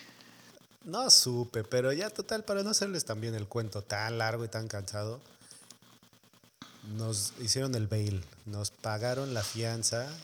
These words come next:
y ya vamos todos para afuera, ¿no? Y pues ya ahí, supuestamente, o sea, no, no tuvimos que hacer nada porque no presentaron cargos, se dieron cuenta que fue una reverenda estupidez, se dieron cuenta que aprendimos la lección,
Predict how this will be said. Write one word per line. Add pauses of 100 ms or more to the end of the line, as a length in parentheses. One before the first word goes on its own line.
(100)
y
ya
vamos
todos
para
afuera, (100)
¿no? (1800)
Y
pues
ya
ahí, (220)
supuestamente,
o
sea,
no,
no
tuvimos
que
hacer
nada
porque
no
presentaron
cargos,
se
dieron
cuenta
que
fue
una
reverenda
estupidez,
se
dieron
cuenta
que
aprendimos
la
lección,